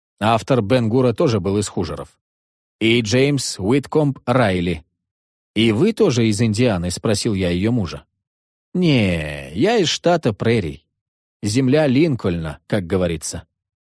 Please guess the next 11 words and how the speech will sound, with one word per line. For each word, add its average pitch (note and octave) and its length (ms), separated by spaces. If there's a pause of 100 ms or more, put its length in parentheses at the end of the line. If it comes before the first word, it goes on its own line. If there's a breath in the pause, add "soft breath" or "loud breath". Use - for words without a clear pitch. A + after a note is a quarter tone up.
(400)
Имеется D3+ 580
в C3+ 40
виду D3+ 200
штат D3+ 360
Иллинойс, C#3+ 800
в G#2+ 40
административном A2 1000
центре A2+ 400
которого, G2+ 540
городе G2 540
Спрингфилде, A2 840